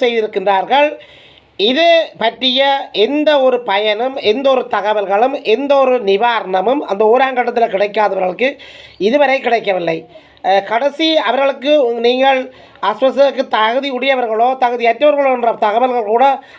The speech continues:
அவர்களுக்கு கிடைக்கவில்லை. இவர்கள் எல்லோரும் மிக குறைந்த வருமானம், குறைந்த வறியவர்களாக காணப்படுவதால் இவர்களுக்கு, இவர்களுடனே, இவர்கள் அதாவது தொலைபேசி வசதி, வசதிகள் அற்றவர்களாகவும், அஹ், அதாவது நவீன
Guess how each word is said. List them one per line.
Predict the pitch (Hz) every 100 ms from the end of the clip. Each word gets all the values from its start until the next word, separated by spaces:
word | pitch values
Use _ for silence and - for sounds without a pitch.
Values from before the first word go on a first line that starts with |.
| -
அவர்களுக்கு | 190 233 247 240
கிடைக்கவில்லை. | 240 220 214 196 165 156 151 - - -
இவர்கள் | 196 302 330
எல்லோரும் | 302 285 294 294 294 254
மிக | 240 277
குறைந்த | 294 262 262 262 269
வருமானம், | 233 220 247 262 254 254 254
குறைந்த | 226 233 233 233 247
வறியவர்களாக | 208 214 233 233 226 214 220
காணப்படுவதால் | 196 190 151 175 170 233 285 - - - -
இவர்களுக்கு, | 202 302 320 330 302 - 311 294
இவர்களுடனே, | 233 302 320 302 294 269 277 269 262
இவர்கள் | 226 294 311 311
அதாவது | - 226 254 262
தொலைபேசி | 262 240 240 240 247
வசதி, | 220 220 208
வசதிகள் | 233 233 233 240 214
அற்றவர்களாகவும், | 196 254 233 214 180 156 196 294 - - - - -
அஹ், | - 202 208
அதாவது | 269 294 294
நவீன | 262 240 247 302 302 294 277